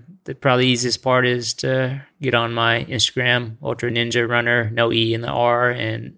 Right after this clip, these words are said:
there should be a link to my coaching bio. You can email me from there, and we can reach out and see if we're a good fit. So again, most important part is just to reach out to any prospective coach that you're looking at, talk to them, and make sure that you think you,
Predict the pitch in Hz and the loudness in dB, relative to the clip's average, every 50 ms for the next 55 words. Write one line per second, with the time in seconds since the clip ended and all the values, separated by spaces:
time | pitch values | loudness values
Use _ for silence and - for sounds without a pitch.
0 | _ - - 127 117 - - 110 123 117 113 110 117 120 123 131 - 147 135 135 | _ -6 -4 -2 0 0 0 2 4 2 2 2 0 -2 -4 -4 -6 -4 -4 -2
1 | 135 - 151 135 - 135 127 127 123 123 127 127 127 117 - - - - - - | 0 0 0 -2 0 -2 0 2 4 4 4 4 2 0 -4 -14 -20 -20 -20 -20
2 | - _ - - 123 120 120 120 123 120 120 120 120 123 117 113 - 120 117 113 | -20 _ -8 -6 -2 0 0 2 2 2 0 0 0 -2 -2 -2 -4 -6 -4 0
3 | 117 117 120 120 123 123 123 123 123 120 120 117 117 113 113 117 113 113 113 113 | 2 4 4 6 6 4 2 2 0 -2 -2 -2 0 0 0 0 -2 -4 -4 -6
4 | 113 - 131 120 117 120 117 113 - 131 123 123 120 123 135 123 127 - - 156 | -6 -6 -8 -6 -2 -2 -2 0 0 0 0 0 0 -2 -4 -4 -2 0 2 4
5 | 131 117 113 - - - 127 120 123 117 110 117 113 117 - - 123 120 117 117 | 4 2 2 0 -4 -6 -4 -4 -2 0 0 -2 -2 -2 -2 0 0 0 0 0
6 | - - - 131 127 127 123 123 120 117 120 113 117 113 107 _ _ - 131 131 | -2 -2 0 0 0 0 -2 -2 0 0 0 0 0 -4 -8 _ _ 0 2 2
7 | - - - - 127 120 117 - 127 123 123 120 123 113 - - 123 113 - - | 2 0 -2 -2 -2 -2 -2 -4 -4 -2 -2 0 0 0 0 -2 -2 -2 -2 -2
8 | 127 123 123 127 127 127 123 117 - - 127 120 123 123 131 123 117 117 113 - | -2 -2 -4 -2 0 0 0 0 2 2 2 2 2 0 -2 -4 -4 -6 -4 -2
9 | 123 - - - 113 113 117 - 120 117 110 - _ - - - - - - - | -4 -2 0 0 0 0 0 -2 -4 -4 -6 -10 _ -20 -20 -20 -20 -20 -20 -20
10 | - _ - - 127 117 113 - 127 117 113 113 113 113 113 110 - 123 120 117 | -18 _ 0 2 2 4 4 2 2 2 4 4 4 2 2 0 0 0 2 4
11 | 117 120 120 123 - - - 113 107 - - - 120 107 110 113 113 113 113 110 | 4 4 2 0 -2 -2 0 0 0 0 -2 -4 -2 0 2 2 2 2 2 0
12 | 110 107 107 107 110 107 110 110 - - - 120 113 110 110 107 110 110 110 113 | 0 -2 -2 -2 0 0 0 0 0 -2 0 2 2 2 2 0 0 -2 0 0
13 | 113 113 113 - 120 - - - 123 120 120 117 _ _ _ _ _ _ _ _ | 0 0 -2 -4 -8 -8 -4 -4 -2 -2 -4 -10 _ _ _ _ _ _ _ _
14 | _ _ _ _ _ _ _ - 131 127 123 | _ _ _ _ _ _ _ -10 -8 -8 -8